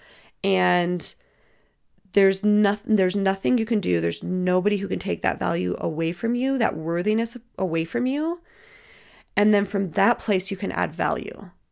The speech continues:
Instead of being here, over here, trying to add value, add value, add value to your executive and organization as a way to prove that you're valuable.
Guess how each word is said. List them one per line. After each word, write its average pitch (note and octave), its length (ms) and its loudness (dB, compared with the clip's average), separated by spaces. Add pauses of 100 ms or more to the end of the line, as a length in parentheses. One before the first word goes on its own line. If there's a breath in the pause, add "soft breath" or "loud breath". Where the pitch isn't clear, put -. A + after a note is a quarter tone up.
(540)
Instead A3+ 600 0
of E3+ 520 2 (480 soft breath)
being A#3 280 4
here, G#3 320 2
over F#3 160 2
here, F3+ 240 -2
trying G3 340 -2
to - 100 -2
add F#3+ 140 2
value, F3+ 300 2
add - 180 -2
value, F3+ 300 0
add E3+ 160 -4
value E3+ 320 2
to E3+ 160 -4
your E3+ 40 -2
executive - 380 -6
and - 80 -8
organization E3+ 800 -4 (640 loud breath)
as G3 180 4
a G3 80 6
way G#3+ 260 4
to A3 160 -4
prove G3 800 2
that - 140 -4
you're E3+ 100 -2
valuable. - 560 -6